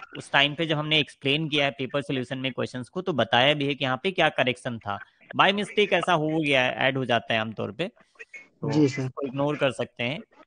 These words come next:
Speaker 1: हाँ, उससे ये होगा कि कुछ लोगों का मार्क्स का कहीं ना कहीं नुकसान हुआ होगा अगर नाइलेट ने इस पे ध्यान नहीं दिया तो।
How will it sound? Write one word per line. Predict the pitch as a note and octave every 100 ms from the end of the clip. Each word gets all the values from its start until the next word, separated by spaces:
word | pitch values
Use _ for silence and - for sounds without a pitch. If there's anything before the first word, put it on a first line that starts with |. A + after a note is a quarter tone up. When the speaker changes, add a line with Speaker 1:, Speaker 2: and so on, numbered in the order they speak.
| _ _ -
Speaker 1:
हाँ, | B2+ A2+
उससे | A#2+ D#3+
ये | E3+
होगा | E3 F3 G3+
कि | F3+ D3+ A#2+ -
कुछ | E3 - - -
लोगों | D#3+ C#3
का | C#3+ E3
मार्क्स | C3+ - -
का | D#3 C#3+
कहीं | C3+ C3+
ना | C3+
कहीं | C#3+
नुकसान | C#3+ A#2+ B2+ B2
हुआ | A#2 A#2+
होगा | A2 G#2+ C3
अगर | B2+ A#2+ A#2+ -
नाइलेट | B2+ A#2+ B2+ B2+
ने | B2+
इस | -
पे | C#3+ C3+
ध्यान | A#2+ A#2 A#2
नहीं | A2 A2
दिया | G#2+ G2+
तो। | - G2+